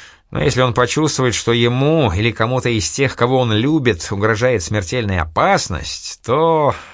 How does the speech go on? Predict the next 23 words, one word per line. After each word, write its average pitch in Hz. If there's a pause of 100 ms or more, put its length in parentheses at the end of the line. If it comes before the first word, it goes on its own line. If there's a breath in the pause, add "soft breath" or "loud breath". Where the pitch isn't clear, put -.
<laughs> 92
он 85
зло 87
усмехнулся, 87 (720 loud breath)
«тогда 101
я 107
им 110
не 110
завидую. 95 (640 loud breath)
Нечем 127
будет, 90
руками 131
порвёт, 82
рук 143
не 113
будет, 87
зубами 143
загрызёт, 95
зубы 143
выбьют, 92
одной 127
злостью 117
достанет». 82